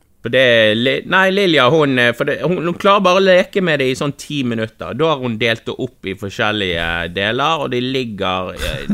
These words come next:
i sofaen, og det er på teppet, og det er under duken, og ja, på benkplaten i heltre,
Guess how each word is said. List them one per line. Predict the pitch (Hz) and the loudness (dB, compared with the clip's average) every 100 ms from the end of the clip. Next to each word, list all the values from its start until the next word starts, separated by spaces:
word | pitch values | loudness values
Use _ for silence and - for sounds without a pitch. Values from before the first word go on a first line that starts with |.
| 62 64 | -4 -6
i | |
sofaen, | 185 147 165 151 147 147 143 | -6 -4 -2 0 2 0 -2
og | 127 | -4
det | 117 | -4
er | - | -6
på | 113 | -4
teppet, | 123 156 _ 147 151 196 _ _ _ _ _ _ _ | -4 -4 _ 0 0 -2 _ _ _ _ _ _ _
og | - 117 110 107 | -6 -2 0 0
det | 107 101 | -2 0
er | 147 | 0
under | 147 139 123 110 110 | 0 0 2 2 2
duken, | 117 135 151 147 _ 120 120 156 151 | 0 -2 -2 -4 _ -2 0 -2 -4
og | 120 113 110 | -4 -4 -4
ja, | 110 107 90 | -2 -2 -2
på | - 107 104 | -4 -6 -2
benkplaten | 123 127 135 151 139 - 127 | 0 0 0 0 0 -2 -4
i | 117 | 0
heltre, | 117 123 - 127 127 | 0 -2 -4 -2 -2